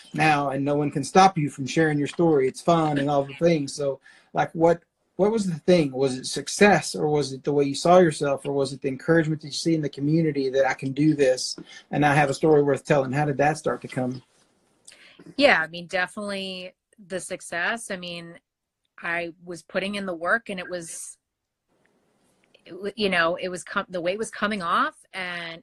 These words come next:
Speaker 2: it was working, and that felt incredible.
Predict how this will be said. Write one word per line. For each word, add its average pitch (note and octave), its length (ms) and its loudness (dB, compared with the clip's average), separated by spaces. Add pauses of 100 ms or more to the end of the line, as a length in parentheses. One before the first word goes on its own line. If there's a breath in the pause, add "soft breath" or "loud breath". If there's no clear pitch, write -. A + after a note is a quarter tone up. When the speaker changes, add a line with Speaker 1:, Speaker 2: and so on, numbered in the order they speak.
(140)
Speaker 2:
it F3 140 -16
was E3 240 -14
working, B3+ 680 -6
and D#3+ 560 -6 (140)
that D#3+ 240 -6
felt E3 340 -6
incredible. F3 760 -8